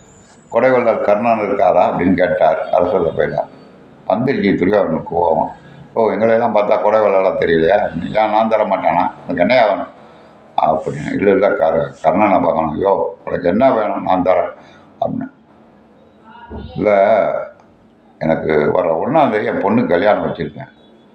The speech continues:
அதுக்கு நகை வேணுமா, பொண்ணு வேணுமா, பொருள் வேணுமா?" நான் ஒரு இடம் வேணான்ட்டான்.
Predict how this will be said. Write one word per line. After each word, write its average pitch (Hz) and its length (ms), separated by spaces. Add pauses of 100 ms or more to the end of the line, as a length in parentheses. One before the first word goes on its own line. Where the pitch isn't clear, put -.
(160)
அதுக்கு 117 500
நகை 92 220
வேணுமா, 95 460
பொண்ணு 104 240
வேணுமா, 90 400
பொருள் 107 260
வேணுமா?" 90 340
நான் 85 200
ஒரு 98 220
இடம் 120 300
வேணான்ட்டான். 107 640